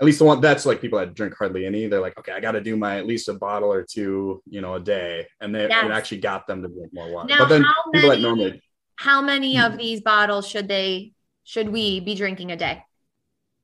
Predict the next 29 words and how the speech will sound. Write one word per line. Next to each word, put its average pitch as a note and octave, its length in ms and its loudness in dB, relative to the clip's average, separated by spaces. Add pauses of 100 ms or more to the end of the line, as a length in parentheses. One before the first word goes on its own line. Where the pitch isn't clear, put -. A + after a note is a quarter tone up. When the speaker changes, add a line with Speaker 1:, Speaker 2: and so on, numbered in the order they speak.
(140)
Speaker 1:
Uh, A#2+ 160 0
one C#3+ 720 2
to A2 160 -8
two. F2+ 560 -2 (180)
And, A2 360 0
and B2 140 0
it C3+ 40 6
really E3 200 8
depends A#2+ 520 0
on, G#2+ 140 0
like, F#2 140 -4
where G2+ 160 2
you're G2 120 -6
starting G2 440 -4
at. G2+ 240 -4 (100)
So F#2+ 240 -4
Speaker 2:
Mm-hmm. A2 420 -2
Speaker 1:
if G2 200 -10
you're G2 280 -4
starting A2 400 -4
at G2+ 140 -2
a G2 40 -2
lower G2+ 760 0
muscle G2 380 -4
tone, G#2 520 -4
you F#2+ 120 -10
know, F2 80 -10
you F2+ 100 -10
can F2+ 200 -12